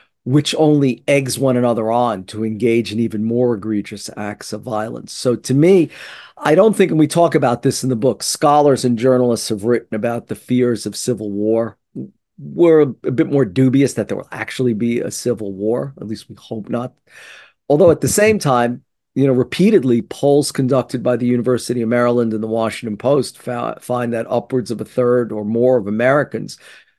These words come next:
believe that in certain circumstances, violence can be justified against the federal government. Uh,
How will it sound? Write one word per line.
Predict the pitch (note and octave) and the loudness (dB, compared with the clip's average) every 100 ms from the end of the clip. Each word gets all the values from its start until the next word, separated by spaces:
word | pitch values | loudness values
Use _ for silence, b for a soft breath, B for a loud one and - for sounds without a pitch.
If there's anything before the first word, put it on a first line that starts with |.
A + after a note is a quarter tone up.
| _ | _
believe | - C3 C3+ D#3 D3 A#2 | 0 4 6 6 6 4
that | B2 A#2 | 2 2
in | A2+ | -2
certain | - C#3 C#3 - | -2 0 0 -2
circumstances, | A#2 - D3 D3 A#2+ G2+ - A2 G#2+ - A#2 G2+ | -8 0 0 0 -4 -6 -6 -6 -6 -8 -10 -10
violence | G#2 A2+ A#2 A#2 A#2 G#2 - | -4 -2 0 0 0 -4 -10
can | - A#2+ | -6 -4
be | A2+ | -4
justified | G2+ A#2+ G#2 G#2+ A2+ A2+ | -2 -2 -2 -8 -6 -6
against | A2+ A2 G#2+ - | -6 -6 -8 -8
the | A2 | -10
federal | A2+ A#2 G#2+ G#2 | -8 -6 -4 -4
government. | G2 C3 B2+ G#2+ - _ B B B B _ | 0 0 0 -6 -12 _ B B B B _
Uh, | A#2+ A2+ | -6 -4